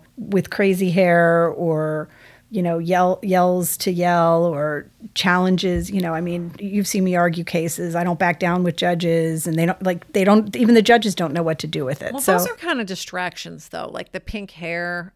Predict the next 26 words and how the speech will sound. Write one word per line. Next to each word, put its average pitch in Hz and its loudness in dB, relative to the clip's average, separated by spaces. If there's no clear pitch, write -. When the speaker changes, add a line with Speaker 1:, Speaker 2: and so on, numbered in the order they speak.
Speaker 2:
I 196 -6
mean, 233 -4
if 240 -8
you 254 -8
had 254 -6
brown 208 -4
hair 170 -8
or 190 -4
blonde 190 -4
hair, 151 -12
I 170 -14
mean, 170 -10
I 143 -6
don't, 175 -6
I 269 4
don't 302 4
think 269 -2
we're 247 -2
talking 226 2
about 185 0
you 180 -6
because - -10
you 196 -10
have 160 -10
pink 156 -14
hair. - -10